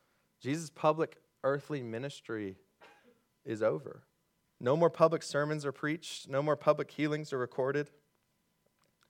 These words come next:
And so in many ways, we're at this transition point in the book of John. We're at this trans-, transition point in the ministry, the public earthly ministry of Jesus. As we've studied for the past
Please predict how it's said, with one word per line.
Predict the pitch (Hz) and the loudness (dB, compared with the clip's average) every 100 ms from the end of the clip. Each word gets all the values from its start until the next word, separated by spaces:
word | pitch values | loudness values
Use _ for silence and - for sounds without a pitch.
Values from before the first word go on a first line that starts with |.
| _ _ _ _ _ _ _ - | _ _ _ _ _ _ _ -8
And | 143 | 2
so | 175 | 4
in | 165 | 8
many | 180 226 | 6 6
ways, | 175 190 196 | 8 10 10
we're | 147 | 6
at | 151 190 | 2 0
this | 165 - | -4 -6
transition | - 160 151 123 175 156 117 | -6 -4 -4 -6 -6 -6 -8
point | - 104 | -6 -6
in | 92 | -6
the | 107 | -8
book | 120 - | -8 -10
of | 107 | -8
John. | 131 123 107 | -6 -4 2
We're | |
at | 135 165 | 2 2
this | - | -4
trans-, | 175 165 139 - _ - | -2 -2 -4 -18 _ -8
transition | - 170 151 185 170 | 0 2 4 2 0
point | 143 147 143 | 0 2 2
in | 143 | 2
the | 143 - _ _ - | 0 -2 _ _ -6
ministry, | 131 160 170 - 147 | 0 0 0 0 0
the | 135 | 2
public | - 160 160 156 - - | 4 4 6 0 -2 -2
earthly | 143 151 147 | -2 -2 -6
ministry | 143 147 143 143 131 | -6 -6 -8 -6 -6
of | 117 | -6
Jesus. | 143 170 139 - - - _ _ _ _ _ _ _ _ _ _ _ _ _ _ _ _ _ _ _ _ | -12 -12 -12 -16 -20 -20 _ _ _ _ _ _ _ _ _ _ _ _ _ _ _ _ _ _ _ _
As | 123 131 | -6 -4
we've | 147 | -4
studied | - 156 165 160 | 6 8 8 4
for | |
the | 147 | -4
past | 139 156 151 - - | 2 2 2 -4 -18